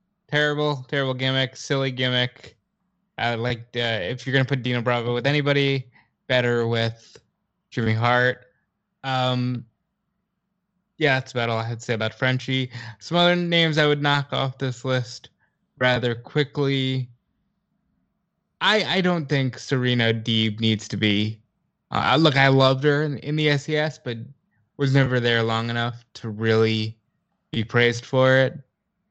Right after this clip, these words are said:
Um, Amy Weather, please.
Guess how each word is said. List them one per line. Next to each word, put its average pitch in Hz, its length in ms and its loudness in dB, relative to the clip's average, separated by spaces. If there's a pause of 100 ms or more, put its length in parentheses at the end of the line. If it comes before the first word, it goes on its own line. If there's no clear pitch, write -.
(880)
Um, 117 540 2 (1300)
Amy 151 200 6
Weather, 135 460 4 (240)
please. 117 440 -4